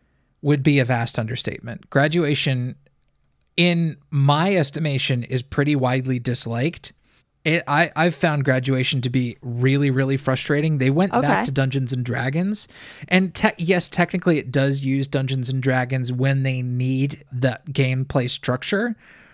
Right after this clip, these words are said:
Speaker 1: But so often it's just an improvised fantasy, fantasy show that is very largely guided by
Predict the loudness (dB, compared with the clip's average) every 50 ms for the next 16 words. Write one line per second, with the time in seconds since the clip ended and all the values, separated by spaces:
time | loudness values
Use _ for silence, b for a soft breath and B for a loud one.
0 | b b b b _ -2 0 2 2 4 4 4 2 2 0 2 2 2 2 2
1 | 0 0 0 -2 -2 -2 -2 -2 -4 -4 -2 0 2 2 2 0 0 -2 -2 -2
2 | -2 -2 -2 -2 0 0 0 0 -2 -4 -4 -4 -4 -4 -2 -4 -2 -2 -4 -6
3 | -8 -12 -8 -2 0 0 0 0 0 0 -2 -2 -2 0 0 2 2 2 2 0
4 | -2 -4 -8 b b b b b b b b b b b 2 4 4 4 4 2
5 | 0 -2 2 2 4 4 4 2 0 0 0 0 0 0 0 -2 -2 -4 -4 -2
6 | -2 0 0 0 0 -2 -2 -4 -2 -2 0 0 0 -2 -2 -4 -4 -6 -8 -10